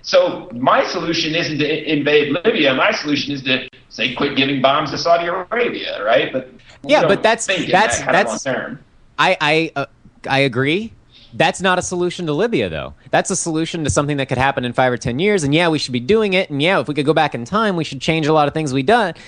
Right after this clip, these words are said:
Speaker 2: But that's not a solution to what's happening in Libya. To, to say, "Well, we're gonna do things differently in Saudi Arabia." That doesn't help Libya.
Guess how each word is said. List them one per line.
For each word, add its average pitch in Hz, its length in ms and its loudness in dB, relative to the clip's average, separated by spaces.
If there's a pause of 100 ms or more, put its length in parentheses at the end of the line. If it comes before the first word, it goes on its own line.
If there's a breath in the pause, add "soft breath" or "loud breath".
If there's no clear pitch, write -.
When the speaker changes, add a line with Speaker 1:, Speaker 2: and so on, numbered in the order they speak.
(140 loud breath)
Speaker 2:
But 135 140 -4
that's 208 260 2
not 214 180 -2
a - 20 -2
solution 117 800 -8
to 135 100 -6
what's 120 180 -2
happening 113 320 0
in 107 100 -4
Libya. 131 460 -6 (560)
To, 175 180 2
to 180 100 2
say, 185 260 4
"Well, 165 140 4
we're 170 120 2
gonna 170 140 0
do 170 120 0
things 160 220 -2
differently 151 400 0
in 123 80 -2
Saudi 135 240 2
Arabia." 127 320 2
That 127 220 -2
doesn't 180 200 2
help 175 220 2
Libya. 156 420 -2